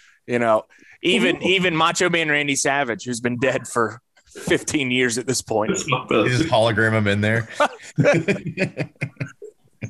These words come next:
Speaker 2: Shit.
Speaker 1: Sorry, Cookie.
Speaker 2: No, wait, hold on. Now, wait a minute. Hold on. We got Mickey James, different
Speaker 1: That,
Speaker 2: promotion
Speaker 1: that's
Speaker 2: coming
Speaker 1: right.
Speaker 2: over.
Speaker 1: Yeah. Yeah. The Forbidden Door.
Speaker 2: Yeah.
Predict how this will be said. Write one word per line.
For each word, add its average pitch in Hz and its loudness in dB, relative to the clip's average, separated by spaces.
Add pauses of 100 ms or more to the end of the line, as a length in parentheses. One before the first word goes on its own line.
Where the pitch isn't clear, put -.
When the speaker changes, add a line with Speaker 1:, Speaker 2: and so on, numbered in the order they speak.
(540)
Speaker 2:
Shit. - 0 (1300)
Speaker 1:
Sorry, 185 2
Cookie. 135 -2 (800)
Speaker 2:
No, 196 6
wait, 190 4
hold 185 4
on. 143 6
Now, 165 6
wait 220 6
a 226 6
minute. 135 6
Hold 175 4
on. 127 4
We 220 4
got 254 2 (600)
Mickey 156 4
James, 165 2 (160)
different 175 2
Speaker 1:
That, 185 2
Speaker 2:
promotion 190 2
Speaker 1:
that's 151 2
Speaker 2:
coming 160 4
Speaker 1:
right. 185 2
Speaker 2:
over. - -2
Speaker 1:
Yeah. 156 0
Yeah. 165 2
The 180 2
Forbidden 180 0
Door. 165 4 (840)
Speaker 2:
Yeah. 233 4